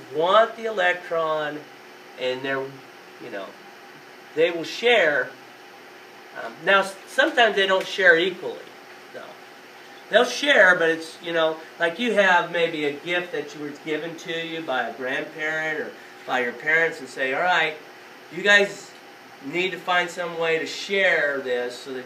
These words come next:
you both can use it." So give me some examples of where there's a sharing taking place between you and maybe a brother or sister. You think something, Hunter?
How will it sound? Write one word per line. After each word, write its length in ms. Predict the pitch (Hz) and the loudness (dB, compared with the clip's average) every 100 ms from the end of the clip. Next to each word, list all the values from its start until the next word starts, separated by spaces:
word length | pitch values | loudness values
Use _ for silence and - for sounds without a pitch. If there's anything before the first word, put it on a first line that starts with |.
| 131 | -12
you 60 | 120 | -8
both 240 | 127 127 - | -8 -8 -12
can 100 | 131 117 120 | -14 -12 -12
use 240 | 120 104 | -12 -14
it." 960 | - - - - - - - - - - | -16 -20 -20 -20 -20 -20 -20 -20 -20 -18
So 60 | 127 | -10
give 160 | 170 | -8
me 80 | 170 | -6
some 220 | 160 165 | -8 -8
examples 720 | 143 120 139 139 135 135 113 | -10 -6 -4 -2 -4 -8 -12
of 100 | 113 98 - - - - - - - - - | -14 -16 -20 -20 -20 -20 -20 -20 -20 -20 -10
where 120 | 135 | -6
there's 260 | 131 123 120 | -4 -4 -6
a 60 | |
sharing 460 | 110 - 160 151 139 | -10 -6 -2 -2 -4
taking 340 | 135 120 123 | -8 -10 -12
place 280 | 117 127 120 | -14 -12 -12
between 500 | - - 120 120 120 | -16 -18 -16 -14 -12
you 300 | 120 120 117 | -8 -6 -8
and 80 | 110 | -10
maybe 240 | 107 104 | -10 -12
a 400 | 104 95 - - | -12 -16 -18 -18
brother 220 | 110 107 107 101 | -12 -12 -12 -14
or 60 | |
sister. 420 | 98 - 98 - 87 - - - - - - - - - - - - - - - - - - - - - - - - - - - - - 135 | -16 -16 -16 -18 -20 -20 -20 -20 -20 -20 -20 -20 -20 -20 -20 -20 -20 -20 -20 -20 -20 -20 -20 -20 -20 -20 -20 -20 -20 -20 -20 -20 -20 -16 -6
You 100 | 131 | -2
think 160 | 165 | -2
something, 240 | 185 190 160 | 0 -2 -2
Hunter? 240 | 185 226 | -2 -4